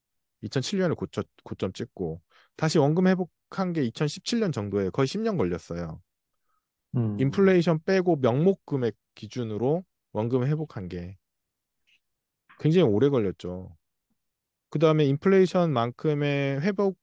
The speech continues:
Speaker 1: 인플레이션 상승분만큼 회복한 것까지 하면 십팔 년, 십구 년 뭐 이 정도까지.
Speaker 2: 네.
Speaker 1: 그러니까 이제 지금 부동산을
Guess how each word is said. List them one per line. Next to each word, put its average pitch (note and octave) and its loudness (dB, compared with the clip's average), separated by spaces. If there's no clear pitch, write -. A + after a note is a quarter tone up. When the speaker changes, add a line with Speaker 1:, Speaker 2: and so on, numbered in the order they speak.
Speaker 1:
인플레이션 F3+ 0
상승분만큼 D#3+ -2
회복한 G#3 -6
것까지 F#3+ 0
하면 E3 -2
십팔 F#3+ -4
년, F3+ -2
십구 - -8
년 G3+ -4
뭐 C3 0
이 C3 2
정도까지. C3 -2
Speaker 2:
네. A2+ 2
Speaker 1:
그러니까 D#3+ 2
이제 B2 -2
지금 F#3 0
부동산을 C#3 -2